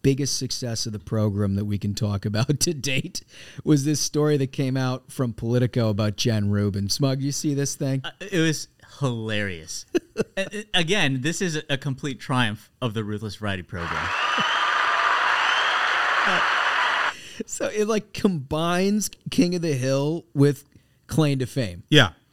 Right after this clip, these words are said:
Speaker 1: Right? Which is, is basically that Jen Rubin has lost her damn mind, clearly.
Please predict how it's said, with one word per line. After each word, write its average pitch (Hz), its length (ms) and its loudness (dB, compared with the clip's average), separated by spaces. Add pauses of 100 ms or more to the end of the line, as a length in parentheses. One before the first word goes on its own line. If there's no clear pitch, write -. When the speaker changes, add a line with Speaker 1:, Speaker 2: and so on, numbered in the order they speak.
(400)
Speaker 1:
Right? 143 300 2 (480)
Which 160 260 6
is, 160 320 2
is 151 240 2
basically 170 400 -2
that 139 140 -2
Jen 165 280 -2
Rubin 143 380 0
has 120 260 -6
lost 131 520 2
her 160 80 2
damn 123 360 0
mind, 120 380 -6
clearly. 101 540 0